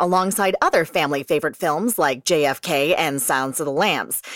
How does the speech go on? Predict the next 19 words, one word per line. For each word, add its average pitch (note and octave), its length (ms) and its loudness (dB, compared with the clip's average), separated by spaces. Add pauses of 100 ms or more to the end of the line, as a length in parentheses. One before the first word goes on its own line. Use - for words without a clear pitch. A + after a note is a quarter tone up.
(380)
Alicia, D4 380 2
Cam, A#3+ 340 0
let's B3 220 2
get D4 160 2
a A3 80 2
bit F#3+ 220 2
into F#3+ 280 -2
what F3 240 0
it - 180 -2
took - 300 -2
for - 240 0
animated E3+ 460 0
features E3 540 -2
to - 80 -6
get E3 160 0
their E3+ 260 4
own G#3+ 240 4
Oscar F#3 400 0
category D3 640 -2